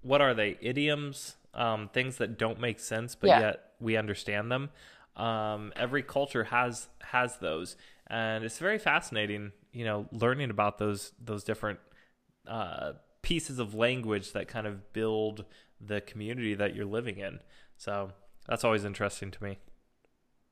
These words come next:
Speaker 2: Yes, no, totally. And, like, and language is culture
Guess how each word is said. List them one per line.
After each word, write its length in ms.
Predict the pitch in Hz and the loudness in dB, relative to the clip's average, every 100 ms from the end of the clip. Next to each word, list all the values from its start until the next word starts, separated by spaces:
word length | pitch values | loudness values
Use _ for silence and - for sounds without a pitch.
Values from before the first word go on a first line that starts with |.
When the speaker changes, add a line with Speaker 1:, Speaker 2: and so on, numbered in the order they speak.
| _ _ _ _ _ | _ _ _ _ _
Speaker 2:
Yes, 460 | 202 202 196 190 185 | 10 10 10 4 -2
no, 180 | 180 | -2
totally. 480 | 185 190 180 175 165 | -2 2 4 6 6
And, 220 | - 175 | 4 4
like, 340 | 175 160 - - _ _ _ _ | 6 6 4 -8 _ _ _ _
and 180 | 175 185 | 2 6
language 460 | 185 196 208 226 190 | 8 8 10 10 10
is 540 | 180 170 160 - - _ _ _ _ _ _ _ _ _ _ _ - | 6 4 2 -6 -16 _ _ _ _ _ _ _ _ _ _ _ 2
culture 600 | 185 175 - 208 196 | 6 6 4 2 2